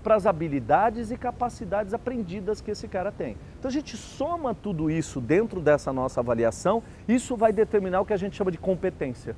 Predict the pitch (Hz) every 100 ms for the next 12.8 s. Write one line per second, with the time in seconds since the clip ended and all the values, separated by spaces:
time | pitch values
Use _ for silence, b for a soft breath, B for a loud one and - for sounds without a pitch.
0 | - - - - - - - 170 294 294
1 | 285 - 208 214 - 180 - 214 170 208
2 | - 214 233 277 208 190 151 - 185 254
3 | 240 131 - B B 196 240 247 226 -
4 | 233 233 208 196 247 240 233 247 214 160
5 | 151 - B B 180 175 208 226 233 196
6 | 160 135 160 147 170 254 254 240 - 269
7 | 196 151 92 98 - - B B 180 -
8 | 262 285 240 254 254 - 160 143 165 143
9 | 143 135 202 208 214 208 196 196 196 190
10 | 180 185 208 - 214 220 202 - 180 190
11 | - 185 - 185 226 233 - 208 180 208
12 | 214 185 190 165 190 247 254